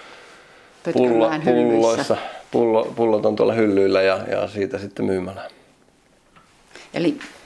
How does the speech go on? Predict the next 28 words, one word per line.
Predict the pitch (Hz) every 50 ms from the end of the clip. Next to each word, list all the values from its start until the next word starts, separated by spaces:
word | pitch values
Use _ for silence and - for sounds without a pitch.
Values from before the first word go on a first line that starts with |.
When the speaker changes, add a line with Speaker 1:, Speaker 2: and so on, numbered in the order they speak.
| - - - - - - - -
Speaker 1:
mistä | 214 208 - 165 135
aloitetaan? | - 151 156 151 139 - - - - - 92 95 85 - - - - - - - - - - - - - -
Aloitetaan | 170 185 185 185 143 131 160 156 151
tietenkin | 175 170 160 139 - 170
marjapuskista. | 185 190 170 147 139 - - - - - - 131 - - - - - - - - - - - - - - - - - - -
Speaker 2:
No | - 165
joo, | 170 165 151 156
ensin | 160 139 117 110 95 - - - - 117 113
kasvatetaan | 123 143 147 139 139 131 143 131 - 143 135 131 131 135
marjoja. | - 151 156 143 139 131 123 120 117 113 104 - - - - -
Mehän | - 117 113 110 101
tehdään | 113 107 107 107 104 101
viinejä, | 107 107 104 101 101 95 95 95
niin | 92 95 95 95 98 95 - - - - - - - - - - - _ _ -
tosi | - 101 101 98
monista | 95 95 92 95 - - - 95
eri | 101 98 101 101
raaka-aineista. | - 95 90 87 87 - - 87 87 90 92 92 - - -
Et | -
mansikka, | 104 101 101 98 101 101 - -
vadelma | 98 95 95 95 92 92 95 92
ja | 92
musteherukka | 95 95 - - 98 98 - - - 92
tulee | - 101 92 95 104
iteltä, | 110 110 123 120 120 - - - - - - - - - - - - -
mut | - - -
käytetään | - 101 98 98 98 98 95 95 95
varmaan | 95 95 95 95 95 92 92 92 90 90 85